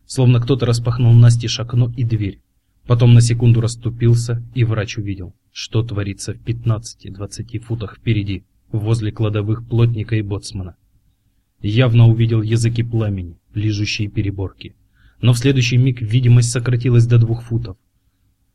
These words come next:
Все кашляли, и Гуцер присоединился к ним. На него налетели мужчины, несущиеся к трапу, и Гуцер прижался спиной к переборке, задаваясь вопросом: не следует ли ему подняться на жилую палубу.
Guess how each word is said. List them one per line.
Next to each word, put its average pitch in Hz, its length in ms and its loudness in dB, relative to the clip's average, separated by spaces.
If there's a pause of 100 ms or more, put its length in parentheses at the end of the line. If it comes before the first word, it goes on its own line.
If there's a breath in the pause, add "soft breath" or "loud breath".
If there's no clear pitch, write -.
(200)
Все - 240 -2
кашляли, 87 560 -10 (200)
и 120 120 2
Гуцер 117 400 2
присоединился 98 800 -6
к - 120 -20
ним. 87 160 -16 (1000)
На 117 100 6
него 143 180 6
налетели 139 400 2
мужчины, 135 600 2
несущиеся 120 840 2
к - 100 -10
трапу, 120 600 0
и 135 120 -2
Гуцер 117 420 2
прижался 120 500 2
спиной 117 320 0
к 117 100 -10
переборке, 101 600 -4 (320)
задаваясь 107 460 0
вопросом: 98 520 -10 (260)
не 127 120 4
следует 131 420 0
ли 139 60 0
ему 139 180 2
подняться 131 480 -2
на 123 100 4
жилую 120 360 4
палубу. 98 400 -6